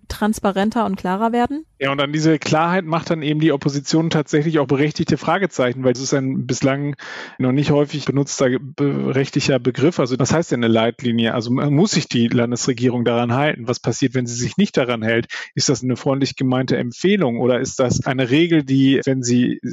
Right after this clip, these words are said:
Speaker 2: gebrochen wird, dann auch Sanktionen nach sich zieht? Also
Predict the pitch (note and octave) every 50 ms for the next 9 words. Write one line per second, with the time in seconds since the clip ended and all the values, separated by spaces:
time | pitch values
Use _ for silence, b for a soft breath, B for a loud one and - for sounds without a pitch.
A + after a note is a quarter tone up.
0 | - - - C#3 A#2+ B2 C3 C#3+ E3 E3+ D3 C#3 - C3+ B2+ B2+ C3 - - C3+
1 | B2+ A#2+ - - F3 G3 G#3+ F#3 C3 A#2 A#2 A2+ - - G#2 - - - C3 A#2
2 | - C#3 C3 B2+